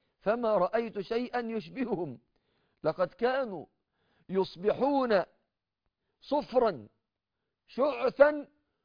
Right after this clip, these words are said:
غبراً"، يعني طول الليل لا يملك طعاماً يأكله ولا فراشاً هانئاً ينام عليه، لكن يصف قدميه بين يدي الله جل وعلا،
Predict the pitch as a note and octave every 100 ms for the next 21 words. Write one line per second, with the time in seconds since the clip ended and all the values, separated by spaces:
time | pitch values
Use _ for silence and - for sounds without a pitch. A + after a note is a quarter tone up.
0 | _ _ G3+ D4 D4+ A#3+ F#3+ C#3+ _ -
1 | F#3 F#3+ F#3+ - E4 C#4 A#3+ A#3 C#4+ G#3+
2 | D#3 - _ _ _ _ _ _ _ _
3 | _ _ _ G#3 B3+ A#3+ A3 G3 G3 F#3+
4 | G#3 E3+ E3+ D#3 F3+ D3 - _ _ _
5 | _ _ _ _ _ _ _ - G#3+ B3+
6 | A3+ G#3+ A3 A3 G#3+ G#3+ F3+ F#3+ F#3+ F#3
7 | F3 F#3+ E3+ C#3+ D3 E3+ C#3 _ _ _
8 | _ _ _ F#3 A3 A3 G#3 G3+ G#3 A3+
9 | - G3 G3 F#3 F#3 G#3+ G3+ E3+ F#3+ F#3
10 | G3+ F#3+ F#3 F#3 G#3 F#3+ D#3+ E3+ F3 F3
11 | G#3+